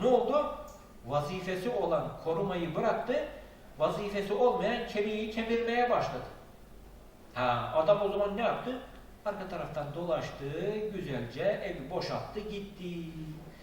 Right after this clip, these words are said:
İşte bu nefis de aynı böyle bizi kandırıyor. Önemsiz şeylerle bizi uğraştırarak önemli şeyleri unutturuyor. Sonra bakıyorsun, eyvah, namaz kaçmış. E, kaçar tabii, daha mühim şeyler,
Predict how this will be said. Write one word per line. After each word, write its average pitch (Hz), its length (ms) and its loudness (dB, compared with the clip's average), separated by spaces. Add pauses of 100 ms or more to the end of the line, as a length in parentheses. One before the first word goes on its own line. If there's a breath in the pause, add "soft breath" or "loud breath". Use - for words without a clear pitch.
(160)
İşte 208 220 0
bu 240 100 2
nefis 247 300 0
de - 60 6
aynı 233 420 4
böyle 202 560 4 (120)
bizi 170 220 -6
kandırıyor. 220 540 4 (1700)
Önemsiz 220 720 2
şeylerle 202 640 4
bizi 190 240 -4
uğraştırarak 190 760 -2
önemli 180 340 -4
şeyleri 165 360 -4
unutturuyor. 170 880 -6 (420)
Sonra 247 220 6
bakıyorsun, 247 300 2
eyvah, 262 320 6
namaz 277 320 6
kaçmış. 277 340 0 (640)
E, 143 100 -2
kaçar 247 400 4
tabii, 311 260 4
daha 254 220 2
mühim 247 280 -4
şeyler, 233 380 0